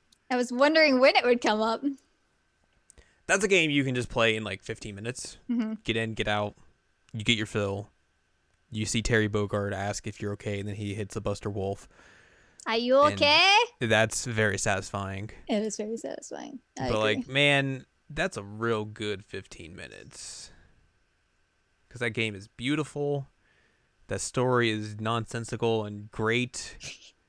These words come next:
Speaker 2: And just, like, just, just the, the overall, like, I've, I,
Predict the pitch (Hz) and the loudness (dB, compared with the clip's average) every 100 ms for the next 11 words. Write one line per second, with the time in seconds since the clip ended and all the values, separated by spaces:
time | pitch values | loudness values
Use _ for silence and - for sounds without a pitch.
0 | _ _ _ _ _ _ _ _ _ - | _ _ _ _ _ _ _ _ _ -14
1 | 104 107 - 107 107 - 175 - 156 180 | -10 -8 -4 -4 -4 -2 0 0 -4 -4
2 | 190 - 170 127 127 135 135 139 131 123 | -2 -2 -4 -4 -6 -4 0 0 2 0
3 | 110 117 113 120 139 - - - 147 | 0 -2 -4 -6 -6 -8 -20 -10 -8